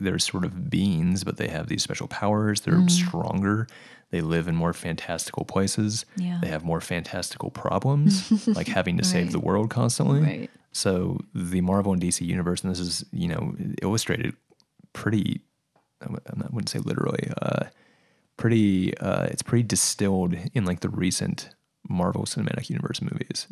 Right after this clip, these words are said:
Speaker 1: It's like, what do
Speaker 2: Mm.
Speaker 1: you have? It's like, you essentially have a bunch of gods fighting.
Speaker 2: Yeah.
Speaker 1: What is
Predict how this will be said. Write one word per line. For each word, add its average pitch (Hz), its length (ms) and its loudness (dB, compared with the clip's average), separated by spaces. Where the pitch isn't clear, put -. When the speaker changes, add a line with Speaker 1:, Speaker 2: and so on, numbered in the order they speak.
Speaker 1:
It's 170 100 6
like, 175 120 6
what 175 100 8
do 190 60 10
Speaker 2:
Mm. 180 40 6
Speaker 1:
you - 60 2
have? - 200 0
It's - 140 -4
like, 92 220 -2
you 104 180 2
essentially 98 420 2
have 98 140 -2
a 101 60 -2
bunch - 260 -2
of 92 100 -8
gods - 380 -2
fighting. - 480 -4
Speaker 2:
Yeah. 185 340 2
Speaker 1:
What 98 100 2
is 92 80 2